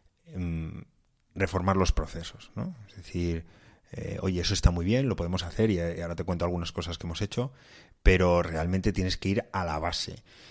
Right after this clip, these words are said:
Y la base es la cultura, y la cultura de la organización, de la que sea, es muy complicada de cambiar siempre, pero es a donde tienes que ir. Básicamente lo que yo he hecho en Torrelodones este año y medio,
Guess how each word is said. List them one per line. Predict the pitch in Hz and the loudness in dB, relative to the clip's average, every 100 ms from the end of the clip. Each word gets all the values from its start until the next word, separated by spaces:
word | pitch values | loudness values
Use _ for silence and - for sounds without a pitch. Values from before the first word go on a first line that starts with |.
| - | -6
Y | - | 2
la | 95 | 6
base | 113 123 | 6 6
es | 110 | 4
la | 98 | 4
cultura, | 85 80 - 80 - | 2 0 -4 -8 -6
y | 87 | -6
la | 90 | -4
cultura | 90 82 95 98 | -4 -2 4 6
de | 92 | 6
la | 92 | 4
organización, | 90 85 90 107 101 | 2 -4 0 2 4
de | 85 | 4
la | 78 | 2
que | - | 2
sea, | - 110 123 139 87 | 4 6 6 4 -2
es | - - | -6 -6
muy | 85 90 95 107 | -4 0 4 4
complicada | 113 104 98 98 | 6 4 4 4
de | 98 | 2
cambiar | 107 117 120 | 0 0 -2
siempre, | - 143 170 | -6 -8 -8
pero | 170 87 | -6 -6
es | 85 - | -6 -8
a | - | -8
donde | 87 80 | -6 -6
tienes | 82 82 | -6 -8
que | - 87 | -10 -14
ir. | - _ _ - - - _ _ _ | -16 _ _ -20 -20 -20 _ _ _
Básicamente | 101 101 117 120 120 | 2 4 6 6 6
lo | 98 | 4
que | 90 | 4
yo | 95 | 2
he | |
hecho | 101 113 | 2 2
en | |
Torrelodones | 113 110 107 117 113 92 | 2 4 6 6 6 4
este | 87 98 | 2 0
año | 98 101 | 2 4
y | |
medio, | 113 117 117 135 | 4 6 4 2